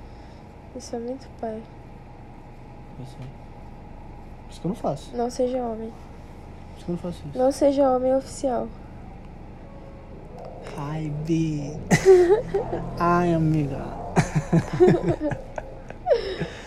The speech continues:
Speaker 2: Não tem, mano. Infelizmente, eu sou homem.
Speaker 1: Infelizmente,
Speaker 2: E
Speaker 1: meu Deus, você não se aceitou, né?
Speaker 2: É, porque é muito difícil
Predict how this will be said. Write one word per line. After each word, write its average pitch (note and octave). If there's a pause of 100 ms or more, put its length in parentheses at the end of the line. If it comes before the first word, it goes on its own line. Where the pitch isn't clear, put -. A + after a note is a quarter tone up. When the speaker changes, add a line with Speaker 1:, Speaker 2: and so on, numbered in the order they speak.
(320)
Speaker 2:
Não F3
tem, E3+
mano. C3
Infelizmente, D3+
eu D3
sou C#3+ (100)
homem. D3+ (1300)
Speaker 1:
Infelizmente, B3+
Speaker 2:
E A#3
Speaker 1:
meu B3
Deus, A3+
você A#3
não B3
se -
aceitou, D4+
né? A#3 (720)
Speaker 2:
É, D#3+
porque - (720)
é D#3+
muito F3
difícil -